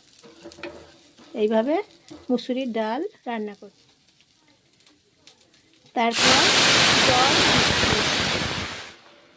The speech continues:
জল দিলাম, হলুদ দিচ্ছি, ফুটছে ডাল দেখুন,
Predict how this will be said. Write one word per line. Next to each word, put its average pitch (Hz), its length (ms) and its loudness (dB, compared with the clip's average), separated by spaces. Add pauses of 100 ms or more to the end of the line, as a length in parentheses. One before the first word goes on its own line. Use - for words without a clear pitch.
(1400)
জল 240 300 2 (120)
দিলাম, 262 300 0 (1500)
হলুদ 262 420 2 (800)
দিচ্ছি, 220 500 -4 (2750)
ফুটছে 285 480 2 (920)
ডাল 208 200 0 (140)
দেখুন, 208 280 -2